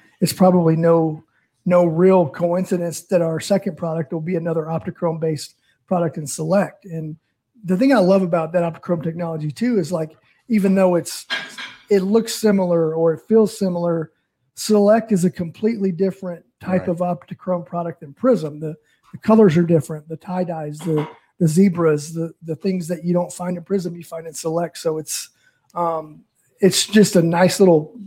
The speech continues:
Speaker 1: marriage, and we're, we're looking forward to next week to see how that does, um, in the U F C arena, or Octagon,
Speaker 2: Well,
Speaker 1: rather.
Speaker 2: you know,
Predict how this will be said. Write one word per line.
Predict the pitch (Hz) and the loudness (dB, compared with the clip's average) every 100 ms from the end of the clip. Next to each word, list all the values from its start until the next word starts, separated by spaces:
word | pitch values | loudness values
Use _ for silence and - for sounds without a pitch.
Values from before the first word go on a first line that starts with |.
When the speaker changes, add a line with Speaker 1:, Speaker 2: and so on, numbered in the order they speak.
| - | -14
Speaker 1:
marriage, | 170 170 180 226 240 - | -6 -2 0 0 0 -2
and | 175 156 151 _ _ _ _ | -4 -4 -8 _ _ _ _
we're, | 190 185 190 - - | -6 -6 -8 -10 -2
we're | 190 | 4
looking | 196 196 156 | 4 4 2
forward | 185 180 - | 4 4 2
to | 180 | -2
next | 180 175 - | -2 -4 -4
week | 175 190 185 _ - _ | 0 2 0 _ -20 _
to | 165 | -4
see | - 185 | -2 0
how | 165 165 | 0 0
that | 165 160 | -2 0
does, | 185 175 160 - - _ | 4 4 2 -6 -18 _
um, | 175 170 165 165 _ _ - | -4 -4 -4 -10 _ _ -2
in | 185 | 0
the | 175 | 4
U | 196 185 | 4 4
F | |
C | - 214 | 2 2
arena, | 190 165 156 147 _ - | 2 -2 -8 -14 _ -10
or | 165 | -4
Octagon, | 165 156 151 | -4 -2 0
Speaker 2:
Well, | 139 147 | 0 -4
Speaker 1:
rather. | 160 147 151 - _ _ _ _ - | -12 -12 -14 -20 _ _ _ _ -4
Speaker 2:
you | 165 | 2
know, | 165 156 156 | 6 4 2